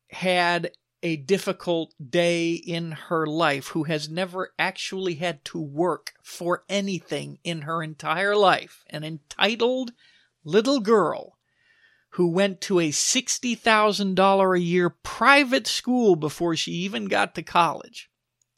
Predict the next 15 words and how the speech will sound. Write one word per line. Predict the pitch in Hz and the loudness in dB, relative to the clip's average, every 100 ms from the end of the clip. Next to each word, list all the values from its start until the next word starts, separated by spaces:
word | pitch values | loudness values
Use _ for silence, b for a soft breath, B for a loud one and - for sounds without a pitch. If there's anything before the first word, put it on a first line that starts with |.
| _ _ _ _ _ _ _ _ _ | _ _ _ _ _ _ _ _ _
Whereas | 165 170 160 | 2 2 4
she | - - 262 294 285 | 4 4 2 2 2
is | 214 175 | 0 0
responsible | 185 - 226 220 226 - 160 143 139 - | -2 0 0 2 0 -2 -4 -4 -8 -10
for | - 160 | -6 -4
this | 156 - | -4 -4
marketing | 160 151 143 143 147 | -2 -2 -4 -8 -10
campaign, | - 139 135 139 139 139 B B B - | -10 -12 -12 -10 -10 -10 B B B -4
the | |
one | 147 214 269 | 2 4 4
who | 220 214 | 2 2
is | 156 | 2
responsible | 160 147 - 208 202 - 170 143 | 0 -2 0 0 0 0 -2 -4
for | - 147 135 | -4 -4 -4
her | - - 262 330 202 147 147 | -8 2 8 10 8 6 -2